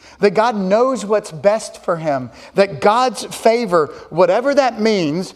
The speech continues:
whatever form that may take, even when we don't see it as God's favor,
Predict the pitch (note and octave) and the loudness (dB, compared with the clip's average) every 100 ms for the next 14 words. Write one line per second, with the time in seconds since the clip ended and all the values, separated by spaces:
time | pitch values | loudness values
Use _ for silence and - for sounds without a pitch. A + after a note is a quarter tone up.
0 | - D#3 F3+ G#3 C4+ - - B3+ C4 C4+ | -16 -2 2 2 0 -4 0 2 2 2
1 | B3+ A3+ G3+ G3+ F#3+ G#3+ G#3 D#3+ - - | 0 0 0 -2 -2 0 0 -2 -12 -8
2 | - C#4 D4 B3 A3 G#3+ F#3 F#3 - - | -2 0 2 0 0 0 0 -2 -4 -14
3 | - C#4 D4 D4 C4 A#3 D#3+ A#3+ G#3+ - | -4 -2 0 0 0 -2 0 0 0 -4
4 | - F3+ F3 D3 B2 | -4 0 0 -2 -10